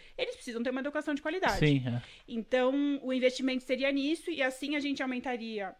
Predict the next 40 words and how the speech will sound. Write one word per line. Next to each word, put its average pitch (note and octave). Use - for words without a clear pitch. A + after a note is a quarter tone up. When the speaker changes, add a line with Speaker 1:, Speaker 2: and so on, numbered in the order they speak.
Speaker 1:
a G#3+
qualidade A3
da A3+
mão A3
de A3
obra A3
no A3
país A3
e G#3+
do, -
do, G#3+
da G#3+
mão A#3
de A3+
obra A3+
qualificada. A#3
E A#3+
aí B3
o, D4
o C4+
país B3+
vai C4
crescendo C4+
na B3+
produção B3
e C4
a B3
gente A#3+
vai B3
conseguir B3
produzir A#3+
coisas A#3
de A#3+
maior A#3
valor A3+
agregado, C4
vai A3
ter A#3+
maior A#3
empreendedorismo, A#3